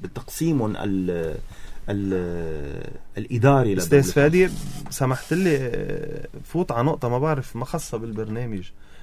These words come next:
Speaker 2: بس إذا بتسمح لي ببرنامجك قولها. آه، نحنا، آه، ما بدي أقول كلمة، بقول ننتقد أو نعير البلدان العربية المجاورة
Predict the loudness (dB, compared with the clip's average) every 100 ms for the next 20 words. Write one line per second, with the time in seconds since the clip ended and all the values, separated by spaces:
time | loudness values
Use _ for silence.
0 | -16 -8 0 2 2 0 0 0 0 -2
1 | -2 -2 -2 -2 -4 -6 -4 -4 -6 -10
2 | -14 -14 -14 -14 -12 -10 -4 -4 -2 -2
3 | 0 2 4 6 8 8 4 2 -4 -8
4 | -10 -16 -16 0 4 8 8 8 6 6
5 | 6 4 -2 -8 -14 -16 -16 -4 2 4
6 | 4 2 2 2 4 4 4 0 -2 -2
7 | -2 -2 0 0 0 2 2 4 2 0
8 | -4 -2 -4 0 0 0 -2 -2 -2 -2
9 | -4 -2 0 2 2 0 -2 -4 -4 -4
10 | 8 10 12 10 8 4 2